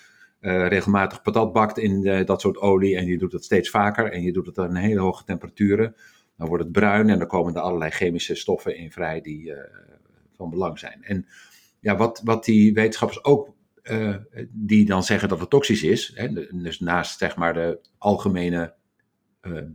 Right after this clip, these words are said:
influencers, zal ik maar zeggen, eh, die zeggen ook dat het inflammatoire is. Dat wil zeggen dat die oliën uiteindelijk ontstekingen in het lichaam veroorzaken. Nou, en dat is natuurlijk, als dat zo is,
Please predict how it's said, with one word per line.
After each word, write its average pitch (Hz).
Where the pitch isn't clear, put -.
influencers, 95
zal 90
ik 87
maar 85
zeggen, 85
eh, 95
die 104
zeggen 107
ook 110
dat 98
het 101
inflammatoire 98
is. 69
Dat -
wil 92
zeggen 95
dat 92
die 92
oliën 110
uiteindelijk 98
ontstekingen 101
in 87
het 85
lichaam 82
veroorzaken. 71
Nou, 87
en 101
dat 113
is 107
natuurlijk, 101
als 104
dat 87
zo 71
is, 92